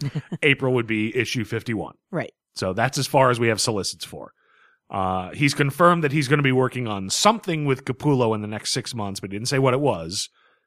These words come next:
Speaker 2: Nowhere did he say in this, with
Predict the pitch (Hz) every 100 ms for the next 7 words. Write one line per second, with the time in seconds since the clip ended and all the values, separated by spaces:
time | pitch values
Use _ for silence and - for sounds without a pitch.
0 | _ _ - 131 160 254 247 220 196 170
1 | 156 165 143 - 180 165 123 113 104 92
2 | - - _ _ _ _ _ _ _ _
3 | _ 160 151 131